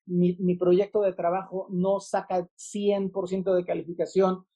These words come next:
cuando de repente me visto y observo que en el entorno hay alguien que no le encantó cómo estoy combinado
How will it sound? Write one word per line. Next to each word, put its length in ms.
cuando 260
de 100
repente 440
me 160
visto 520
y 100
observo 480
que 60
en 120
el 100
entorno 380
hay 120
alguien 320
que 140
no 200
le 100
encantó 400
cómo 240
estoy 280
combinado 640